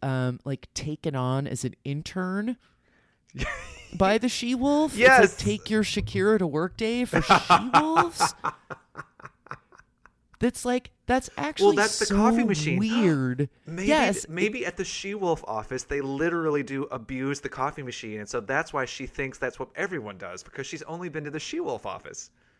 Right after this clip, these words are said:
Speaker 1: I mean, it makes as much sense as any other goddamn thing. And here's the thing. Like everything else in this song, lyrically and aurally, that is crazy. And it, like,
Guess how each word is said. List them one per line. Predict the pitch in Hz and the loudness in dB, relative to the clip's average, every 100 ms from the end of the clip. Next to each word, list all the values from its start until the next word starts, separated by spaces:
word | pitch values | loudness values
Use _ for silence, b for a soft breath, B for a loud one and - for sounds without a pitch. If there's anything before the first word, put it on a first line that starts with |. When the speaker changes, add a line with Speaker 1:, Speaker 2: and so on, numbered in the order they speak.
| - | -8
Speaker 1:
I | 208 | -6
mean, | 208 196 185 175 - _ - | -4 -4 -4 -6 -10 _ -8
it | 202 | -4
makes | 240 247 180 | -4 -6 -10
as | 143 | -4
much | 143 - | -4 -2
sense | 147 139 127 | -4 -4 -4
as | 117 | -4
any | 123 117 | -4 -2
other | 123 127 | -4 -4
goddamn | - 117 127 139 135 131 | -4 -2 -2 -2 -4 -4
thing. | - 143 143 - | -2 -2 -2 -6
And | 156 | -14
here's | _ - 240 - | _ -6 -4 -4
the | |
thing. | 151 165 131 92 - _ | -4 -2 -2 -4 -12 _
Like | 143 170 - | -2 -2 -2
everything | 202 202 214 - 196 - | -6 -2 -4 -4 -8 -4
else | 151 147 - | -2 -2 -2
in | 135 | -6
this | 135 139 | -6 -4
song, | 135 120 117 117 - | -2 0 0 -2 -8
lyrically | 123 131 123 123 127 127 | -4 -2 -2 -2 -4 -4
and | - 117 123 | -4 -8 -8
aurally, | 117 120 127 143 151 151 - | -4 -2 0 0 -2 -4 -4
that | 147 160 | -2 0
is | 156 139 - - _ _ _ _ _ _ _ _ | 0 -2 -8 -16 _ _ _ _ _ _ _ _
crazy. | - - 156 143 156 160 214 247 285 277 b b b b | -18 -14 -4 -4 -2 -4 -4 -4 -6 -8 b b b b
And | - 156 147 143 143 - | -2 -2 -2 -4 -6 -4
it, | 160 156 - _ | -2 -2 -6 _
like, | 143 143 | -4 -4